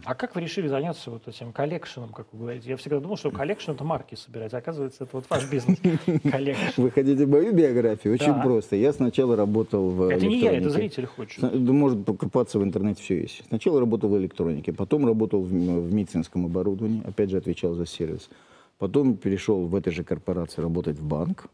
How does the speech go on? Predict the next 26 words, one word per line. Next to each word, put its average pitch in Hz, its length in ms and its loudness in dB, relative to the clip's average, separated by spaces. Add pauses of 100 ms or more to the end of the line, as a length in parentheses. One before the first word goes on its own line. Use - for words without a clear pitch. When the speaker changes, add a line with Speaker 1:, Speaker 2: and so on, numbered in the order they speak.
(140)
Speaker 2:
После 101 280 -2
этого 220 140 0
перешел 92 420 -2
в 87 60 -4
банковскую 87 420 -4
ассоциацию, - 480 -4
а - 20 -8
потом 156 320 -2
перешел... 117 560 -2
э, 98 320 0
Speaker 1:
А 90 60 2
как - 80 -6
Speaker 2:
сразу 107 160 2
Speaker 1:
так - 160 -2
вот 135 80 -2
случилось? 147 440 -6
Вот 120 200 -12
и 127 100 -6 (300)
я 131 100 -4
прочел 127 300 -4
вашу 123 240 -6
биографию, 123 480 -6
что - 160 -8
вы, 131 100 0
азербайджанец, 127 720 -6
работали 123 420 -6